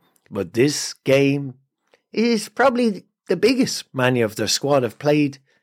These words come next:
in their whole careers. An occasion such as the semi-final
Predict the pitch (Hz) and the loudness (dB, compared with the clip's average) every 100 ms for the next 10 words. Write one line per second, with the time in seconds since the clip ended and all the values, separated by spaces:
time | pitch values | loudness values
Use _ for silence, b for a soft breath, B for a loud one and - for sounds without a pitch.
0 | _ _ 165 165 147 180 180 156 185 185 | _ _ 0 2 4 2 0 0 2 2
1 | - - b b b 190 180 220 254 226 | -2 -14 b b b -2 0 2 2 2
2 | 226 196 - 202 214 - 170 175 151 - | 0 -2 0 0 0 -4 -2 -2 -2 -2
3 | 196 190 - 175 185 180 139 | 0 0 0 2 2 2 -2